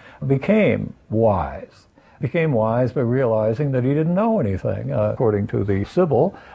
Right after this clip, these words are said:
so that the Socratic wisdom consisted in the fact that not knowing anything, he knew that he didn't know anything, so he was wiser than the rest. Whatever. This was a realization that came upon him. Now, it could be that Socrates would grow old, or he'd drink too much. He started drooling out of both sides of the mouth,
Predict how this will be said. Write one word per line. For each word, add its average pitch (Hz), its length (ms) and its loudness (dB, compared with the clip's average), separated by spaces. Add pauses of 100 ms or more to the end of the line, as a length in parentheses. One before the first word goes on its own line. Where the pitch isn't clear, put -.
so 127 180 2
that 110 200 0
the 120 80 -2
Socratic 147 580 0
wisdom 120 400 2
consisted 123 560 0
in 113 140 2
the 101 80 0
fact 113 340 0
that 110 240 0 (240)
not 147 300 -2
knowing 123 320 0
anything, 117 400 0
he 175 120 0
knew 185 280 0
that 131 180 -2
he 110 80 0
didn't 104 300 -2
know 101 240 0
anything, 107 420 0 (160)
so 123 160 0
he 135 100 2
was 117 200 0
wiser 104 420 2
than 95 160 0
the 92 80 -4
rest. 87 260 -4 (220)
Whatever. 131 640 0 (160)
This 165 180 0
was 147 160 0
a 123 60 4
realization 113 840 2
that 101 180 -6
came 110 200 2
upon 104 380 0
him. 87 220 -8 (360)
Now, 170 200 0
it 185 180 -2
could 233 240 -2
be 117 220 2
that 123 200 -2
Socrates 123 640 0
would 117 180 -4
grow 151 300 0
old, 185 380 0
or 110 120 0
he'd 127 120 0
drink 180 280 0
too 120 140 -2
much. 98 320 -6
He 120 140 0
started 127 320 -2
drooling 139 420 0
out 131 160 2
of 117 80 0
both 127 240 0
sides 117 320 0
of 113 80 -6
the 110 80 -2
mouth, 170 400 0